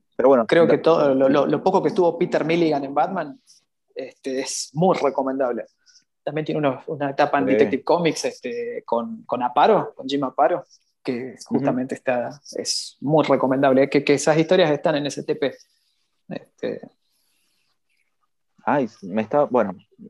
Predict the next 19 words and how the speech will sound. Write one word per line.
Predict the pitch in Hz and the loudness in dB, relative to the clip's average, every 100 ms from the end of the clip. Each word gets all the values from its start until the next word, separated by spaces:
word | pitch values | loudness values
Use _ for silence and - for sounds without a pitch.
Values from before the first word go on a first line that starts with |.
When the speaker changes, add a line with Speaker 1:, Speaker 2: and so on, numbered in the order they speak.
| - | -20
Speaker 1:
no, | - 113 117 | -8 -2 -2
no | 117 120 | -2 -2
tiene | 107 117 | -2 -2
nada | 117 | -2
que | 107 | 0
ver | 110 | -2
con, | 113 104 104 98 | -2 -6 -6 -8
con | 107 | -4
las | 101 104 | -4 -4
recomendaciones, | 104 107 107 101 135 | -4 -4 -6 -4 -4
pero | - 113 | -2 -2
también | 107 113 | 0 -2
me | 110 | -4
estoy | 120 | -2
olvidando | 110 117 107 | 0 2 2
de, | 95 | 0
de | 95 | 0
Batman | 101 117 110 | -2 -2 -6
de, | 101 - | -10 -12